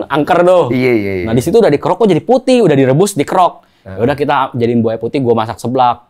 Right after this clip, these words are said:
Speaker 1: gua rebus, gua rebus
Speaker 2: Oh.
Speaker 1: lam-, seblak. Terus dimakan, ternyata kulitnya itu kayak kikil, kikil sapi, lebih enak lagi.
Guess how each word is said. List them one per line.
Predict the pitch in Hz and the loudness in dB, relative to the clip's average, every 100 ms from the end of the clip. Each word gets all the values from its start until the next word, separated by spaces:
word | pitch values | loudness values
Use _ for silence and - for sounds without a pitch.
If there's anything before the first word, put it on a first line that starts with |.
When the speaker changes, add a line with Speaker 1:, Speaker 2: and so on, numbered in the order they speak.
| _ _ | _ _
Speaker 1:
gua | 104 104 | -8 -4
rebus, | 110 123 135 127 - _ _ | -2 0 0 -2 -6 _ _
gua | 104 120 | -2 0
rebus | 120 | 0
Speaker 2:
Oh. | 113 | 0
Speaker 1:
lam-, | 131 117 139 - _ | 0 -2 -6 -18 _
seblak. | - 117 110 107 - _ _ _ | -8 -4 -2 -2 -6 _ _ _
Terus | - 190 | -4 -2
dimakan, | 175 170 165 139 127 156 _ | 2 2 2 0 -2 -4 _
ternyata | 151 180 | 0 0
kulitnya | 196 175 170 175 | 2 2 2 0
itu | 208 | -2
kayak | - | -2
kikil, | 185 185 214 196 139 123 _ | -4 -2 0 0 0 -8 _
kikil | 143 156 151 | -8 -4 -2
sapi, | 156 - | -2 -2
lebih | 151 139 143 | 0 2 2
enak | 185 - | -2 -2
lagi. | 131 113 98 | -2 -2 -6